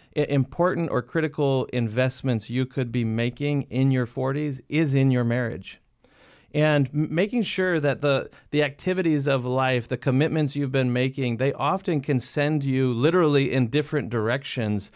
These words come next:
You know, you're just managing the schedule, taking one kid that way and another kid that way. And, um,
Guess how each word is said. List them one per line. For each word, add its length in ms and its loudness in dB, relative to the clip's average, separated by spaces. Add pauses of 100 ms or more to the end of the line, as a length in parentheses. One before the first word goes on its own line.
(360)
You 80 4
know, 140 6
you're 120 4
just 240 0
managing 460 4
the 80 6
schedule, 580 0
taking 420 -4
one 200 2
kid 260 0
that 240 0
way 300 2
and 80 2
another 280 2
kid 280 -4
that 240 0
way. 260 -2 (400)
And, 440 2
um, 360 0